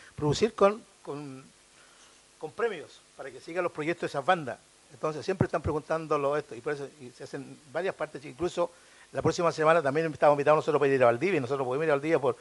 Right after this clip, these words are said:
por recursos, por un montón de cosas. Y también quería decirle, señor alcalde, que nosotros, el sueño que nosotros tenemos,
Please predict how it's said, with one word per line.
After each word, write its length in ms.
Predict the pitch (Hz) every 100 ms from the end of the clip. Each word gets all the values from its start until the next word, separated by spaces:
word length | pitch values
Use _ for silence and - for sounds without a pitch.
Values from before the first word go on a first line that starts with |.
| - - -
por 160 | 139 123
recursos, 360 | 127 190 175
por 80 | 151
un 60 | 127
montón 240 | 120 151
de 80 | 165
cosas. 320 | 180 - 117 - - - - - -
Y 60 |
también 180 | 139 165
quería 160 | 170 165
decirle, 220 | 160 151
señor 160 | 151
alcalde, 340 | 135 170 175 175
que 80 | 147
nosotros, 400 | 127 156 160 -
el 40 | -
sueño 220 | 156 165
que 40 |
nosotros 240 | 160 160 143
tenemos, 260 | 151 156